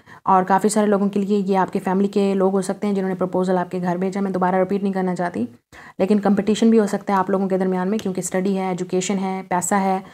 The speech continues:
तो ये इंसान इसलिए भी जेलस है कि आपके पास ये पैसा कहाँ से आ रहा है या आपकी प्रॉपर्टी कहाँ से आ रही है, आप क्या कमा रहे हो,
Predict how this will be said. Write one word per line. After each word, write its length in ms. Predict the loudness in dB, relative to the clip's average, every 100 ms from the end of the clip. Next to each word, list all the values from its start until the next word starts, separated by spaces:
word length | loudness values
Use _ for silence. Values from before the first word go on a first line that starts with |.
| -18 -18 -4
तो 240 | 0 0
ये 200 | 2 4
इंसान 240 | 4 2 2
इसलिए 220 | 4 4
भी 80 | 6
जेलस 300 | 4 2 0
है 60 |
कि 100 | -2
आपके 200 | -2 -2
पास 200 | -6 -4
ये 40 | -2
पैसा 240 | -2 -2
कहाँ 200 | -4 -4
से 100 | -2
आ 120 | -2
रहा 100 | -2
है 60 | -2
या 120 | -4
आपकी 160 | -4 -6
प्रॉपर्टी 380 | -6 -6 -6 -4
कहाँ 180 | -2
से 120 | -2 -4
आ 100 | -2
रही 100 | -2
है, 60 |
आप 120 | -2
क्या 160 | -2 -2
कमा 300 | 0 -2 0
रहे 100 | 0
हो, 160 | -2